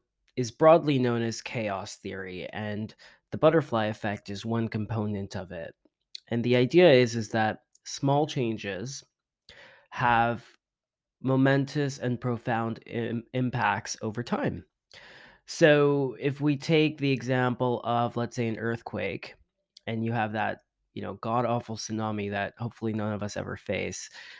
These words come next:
the idea is the wave builds up over time, right? You can also take the idea of a tornado and how over time it gets stronger and stronger and its velocity gets even more intense.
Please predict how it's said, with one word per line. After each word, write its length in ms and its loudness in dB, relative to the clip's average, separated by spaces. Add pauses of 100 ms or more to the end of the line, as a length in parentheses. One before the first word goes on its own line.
(180)
the 80 4
idea 320 8
is 200 2
the 100 2
wave 360 2
builds 280 0
up 220 -2
over 220 -6
time, 380 -12
right? 300 0 (1200)
You 140 4
can 160 6
also 320 4
take 360 0
the 160 0
idea 420 0
of 520 -2
a 60 -8
tornado 640 4 (480)
and 340 0
how 640 6 (100)
over 280 0
time 320 2
it 80 -2
gets 240 -10
stronger 600 -2
and 180 -8
stronger 500 -4
and 140 -6
its 140 -14
velocity 640 -4
gets 240 -10
even 240 -6
more 220 -4
intense. 760 -6